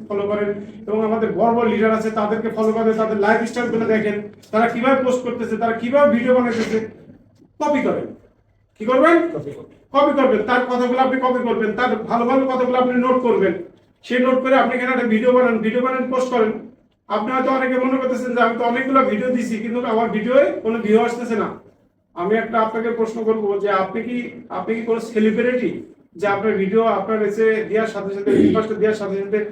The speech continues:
Speaker 1: আপনার ভিডিও অনেক ভিউ আসবে? এরকম না। আপনার আস্তে আস্তে, আস্তে আস্তে, আস্তে আস্তে সিস্টেম থেকে তৈরি হতে হতে আপনার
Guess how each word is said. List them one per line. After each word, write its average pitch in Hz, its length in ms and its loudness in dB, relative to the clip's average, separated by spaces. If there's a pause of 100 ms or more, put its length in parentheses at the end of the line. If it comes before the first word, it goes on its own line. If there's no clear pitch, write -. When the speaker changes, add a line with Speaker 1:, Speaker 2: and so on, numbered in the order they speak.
(200)
Speaker 1:
আপনার 202 240 0
ভিডিও 196 280 2
অনেক 285 400 2
ভিউ 214 200 4
আসবে? 247 300 2 (400)
এরকম 254 320 4
না। 180 200 0 (1160)
আপনার 269 320 2
আস্তে 240 320 4
আস্তে, - 260 4
আস্তে 269 260 2
আস্তে, 269 240 2
আস্তে 262 220 2
আস্তে 269 160 2
সিস্টেম 269 500 0
থেকে 262 160 -2
তৈরি 262 240 0
হতে 247 220 2
হতে 254 220 2
আপনার 277 460 4